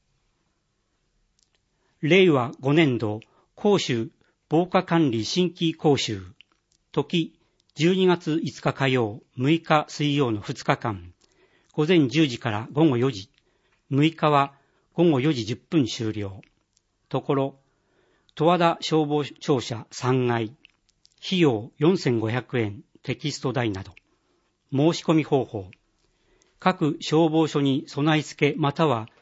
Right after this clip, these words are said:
消防ホームページからダウンロードした申し込み書に必要事項を記入の上、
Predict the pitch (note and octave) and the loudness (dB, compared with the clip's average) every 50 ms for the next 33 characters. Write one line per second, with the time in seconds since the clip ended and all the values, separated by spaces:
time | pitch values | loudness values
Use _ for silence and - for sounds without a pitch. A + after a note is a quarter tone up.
0 | _ _ _ _ _ _ - - - E3 F3 F3+ E3 E3+ E3+ E3 D#3+ - E3 E3 | _ _ _ _ _ _ -10 -2 2 2 2 4 4 2 2 2 2 2 4 4
1 | E3 E3 D#3+ - D#3+ D3+ B2 A2 A2+ - A#2+ G#2 G#2 A2+ - _ - A#2 C3+ C3 | 4 4 4 2 -2 -2 -2 -4 -6 -6 -4 -6 -6 -6 -10 _ -10 -4 0 2
2 | D3 E3 F3 E3+ E3 E3+ D#3+ D3 C3 A#2+ - - - - G#2 C3 - _ - A2+ | 2 2 2 2 2 2 0 0 -2 -4 -6 -8 -8 -10 -10 -10 -12 _ -10 -4
3 | B2 C3 D#3+ F3 E3+ D#3+ - - - E3+ D#3+ D#3+ D3 - D#3 C3+ A#2 - - _ | -2 0 0 0 -2 -6 -6 -4 0 0 2 2 0 0 -2 -2 -2 -4 -6 _
4 | _ _ - - - - F#3 F3+ E3+ E3+ E3+ D3+ D#3 D#3+ - F3 D#3+ C#3 A#2 G2+ | _ _ -20 -20 -10 -4 0 2 2 2 2 0 -4 -6 -4 0 0 0 0 -2
5 | - - B2 B2+ C3 C#3 C3+ B2+ B2+ B2 A#2 A2 A2 G#2 G#2+ - | -4 -4 -2 -2 0 0 0 0 0 0 -2 -2 -2 -4 -6 -10